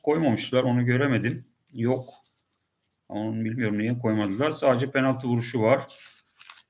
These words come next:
Ama işte neticede yani Muhammed tabii bu kez ilk on birde oynamış. Yani birkaç haftadır hoca onu Ethem'i on birde başlatıyordu. Muhammed kenarda bekliyordu.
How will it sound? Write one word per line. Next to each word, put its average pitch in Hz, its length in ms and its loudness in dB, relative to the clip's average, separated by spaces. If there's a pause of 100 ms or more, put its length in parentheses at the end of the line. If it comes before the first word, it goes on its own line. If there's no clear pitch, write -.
(680)
Ama 131 320 2
işte 120 200 0
neticede 127 760 4 (500)
yani 107 180 -2
Muhammed 123 400 6
tabii 123 500 2
bu 123 260 -4
kez 127 220 0
ilk 127 220 -2
on 117 140 4
birde 110 140 0
oynamış. 101 400 -2
Yani 98 180 0
birkaç 107 360 -2
haftadır 113 380 -2
hoca 113 240 0
onu 113 440 0 (440)
Ethem'i 120 580 2
on 113 200 2
birde 113 220 0
başlatıyordu. 107 840 -4
Muhammed 107 420 -2 (640)
kenarda 104 400 -2
bekliyordu. 104 680 -2